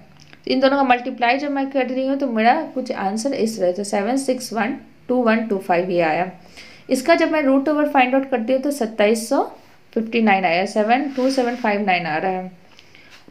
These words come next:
तो टू सेवन फ़ाइव नाइन, तो इसका हमें root over जब हटाने के बाद ये value हमारा आया है,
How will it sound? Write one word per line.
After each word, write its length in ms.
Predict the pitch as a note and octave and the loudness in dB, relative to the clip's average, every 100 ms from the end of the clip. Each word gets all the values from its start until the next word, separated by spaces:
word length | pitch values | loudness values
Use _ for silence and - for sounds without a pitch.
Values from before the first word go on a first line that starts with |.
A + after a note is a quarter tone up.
| - | 2
तो 220 | C#4+ D4+ | 4 4
टू 240 | D4+ D#4 | 4 2
सेवन 300 | F4+ F4 E4 | 4 4 2
फ़ाइव 240 | D#4+ C4+ C4 | 2 2 4
नाइन, 220 | C#4+ D#4 | 0 -2
तो 120 | D#4 | -2
इसका 360 | D4 C#4 D4 D4 | -2 -2 -4 0
हमें 380 | C4 A3+ C4+ D4 | 0 0 0 0
root 240 | B3+ B3 | 2 2
over 200 | A#3+ A#3+ | 2 4
जब 160 | B3+ A#3+ | 2 0
हटाने 320 | A3+ F#3+ A3+ | -2 -2 -2
के 80 | A3+ | 0
बाद 340 | G3 G3+ A3 | 0 0 2
ये 60 | C4 | 2
value 400 | G3+ F3+ G3+ A#3+ | 2 0 0 0
हमारा 360 | G3+ G3 F#3+ | -2 -2 -2
आया 220 | F#3 F#3 | -2 -2
है, 300 | F#3+ A3 F4 | -2 -2 -4